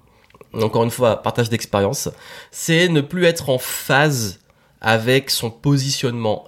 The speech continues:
et, euh, même ne plus être en phase avec son business. Euh, et, euh, on peut dire dans le, dans le mot qui est beaucoup utilisé dans le coaching et tout, ne plus être aligné avec son business. Et ça, euh, bon, comme on s'est dit, ça peut peut-être pas être clair, je vous explique de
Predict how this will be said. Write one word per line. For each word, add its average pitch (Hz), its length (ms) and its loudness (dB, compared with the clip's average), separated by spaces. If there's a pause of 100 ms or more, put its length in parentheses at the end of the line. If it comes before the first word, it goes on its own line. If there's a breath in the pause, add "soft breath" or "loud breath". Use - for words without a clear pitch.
et, 110 260 -4
euh, 95 180 4
même 127 500 2 (280)
ne 120 100 -4
plus 135 220 -2
être 131 220 0
en 123 80 2
phase 131 480 0
avec 107 280 -2
son 90 300 -8 (160)
business. 104 600 -4 (400 loud breath)
Euh, 92 320 0
et, 101 260 -4
euh, 87 140 -2
on 104 80 0
peut 113 160 -4
dire 127 240 4
dans 110 100 4
le, 95 640 -2
dans 98 140 -4
le 107 320 -4
mot 139 220 2
qui 139 120 -6
est 117 40 -6
beaucoup 143 360 -2
utilisé 135 440 -2
dans 127 100 2
le 110 80 -2
coaching 120 400 -4
et 117 80 -4
tout, 139 240 -4
ne 120 140 0
plus 131 160 -2
être - 240 -6
aligné 143 520 2 (140)
avec 104 240 -4
son 107 160 -8
business. 95 380 -10 (340 loud breath)
Et 117 240 -2
ça, 170 560 2
euh, 120 140 2
bon, 110 240 0 (140)
comme 156 160 4
on 175 60 4
s'est 170 160 -2
dit, 170 160 0
ça - 140 0
peut - 80 -14
peut-être 156 240 -2
pas 147 60 2
être 139 160 -4
clair, 156 240 0
je 123 80 -8
vous 120 80 -8
explique - 240 -8
de - 40 -20